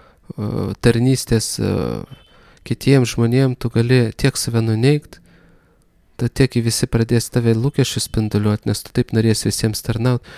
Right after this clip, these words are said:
bet tu pirma turi tarnaut sau, kad kitiem patarnaut. Tu pirma turi save vertint, kad kitiem vertę pripažint, išreikšt. Čia yra labai svarbu. Žmogus, kuris sau netarnauja, savęs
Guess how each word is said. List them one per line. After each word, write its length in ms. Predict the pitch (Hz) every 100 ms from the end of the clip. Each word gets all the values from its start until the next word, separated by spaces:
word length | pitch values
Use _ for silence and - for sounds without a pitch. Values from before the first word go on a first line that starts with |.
| - -
bet 140 | 123
tu 60 | 117
pirma 320 | - 120 117
turi 200 | - 117
tarnaut 440 | - 110 113 110
sau, 320 | - 120 117 151 _ _ _ _ _ _ _ _ _
kad 140 | 120
kitiem 360 | - 113 110 101
patarnaut. 680 | 98 - 92 92 98 110 - _ _ _ _
Tu 80 | -
pirma 320 | - 120 117
turi 220 | 113 113 110
save 360 | - 127 120 104
vertint, 480 | 107 - 110 - - - - -
kad 140 | - -
kitiem 440 | 117 - 110 104 -
vertę 360 | 107 104 - - _ _ _ _ _ _ _ _ -
pripažint, 540 | 113 - 104 104 101 104
išreikšt. 640 | - 104 95 - - - _ _ _ _ _ _ _ _ _ _ _ _ -
Čia 200 | - 131
yra 140 | 117
labai 220 | 107 113 113
svarbu. 340 | - 113 110
Žmogus, 440 | 104 123 123 110 -
kuris 180 | 113
sau 280 | - 135 139
netarnauja, 560 | 123 - 104 101 98 98
savęs 420 | - 113 107 -